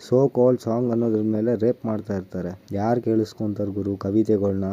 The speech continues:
ಯಾರು ಕೇಳಿಸ್-, ಟೀಚರ್ಸ್ಗಳೇ ಕುತ್ಕೊಂಡ್ ಮಾತಾಡ್ತಾ ಇರ್ತಾರೆ. ಅದಾದ್ಮೇಲೆ ಪ್ರಿನ್ಸಿಪಲ್ ಬರ್ತಾರೆ, ಒಂದ್ ಸ್ವಲ್ಪ ಪ್ರಿನ್ಸಿಪಲ್ಸ್ ಇರ್ತಾರೆ, ಎರಡ್ ಮಾತು ಹೇಳಿ ಮುಗಿಸ್ಬಿಡ್ರಿ ಅಂತಾರೆ. ಆದ್ರೆ ಒಂದ್ ಸ್ವಲ್ಪ ಪ್ರಿನ್ಸಿಪಲ್ ಇರ್ತಾರೆ, ಅವ್ರ ಜೀವನನೇ ಹೇಳ್ಕೊಂಡ್ ಕುತ್ಕೊಂಡ್ಬಿಡ್ತಾರೆ. ಇಲ್ಲಿ ಇಷ್ಟು ಬಿಸಿಲಲ್ಲಿ ನಮಗ್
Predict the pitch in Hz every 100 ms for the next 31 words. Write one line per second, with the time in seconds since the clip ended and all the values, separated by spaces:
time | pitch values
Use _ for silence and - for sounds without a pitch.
0 | 101 87 90 104 113 113 110 107 104 -
1 | 120 135 139 131 120 127 123 110 - 113
2 | 107 104 104 101 104 95 98 95 98 -
3 | _ - 113 123 120 120 120 117 110 107
4 | 117 120 110 98 95 107 95 95 101 104
5 | 113 107 113 110 113 120 135 131 113 117
6 | 107 120 107 113 98 98 101 110 120 123
7 | 117 113 127 101 110 123 127 110 101 95
8 | 98 92 _ _ _ 87 87 90 90 101
9 | 117 107 95 98 92 98 98 92 92 110
10 | 113 113 101 95 107 101 98 104 - 101
11 | 95 98 117 120 117 117 107 107 110 101
12 | - 104 98 - 95 92 - 113 113 113
13 | 123 120 110 113 110 107 123 120 107 110
14 | 110 107 110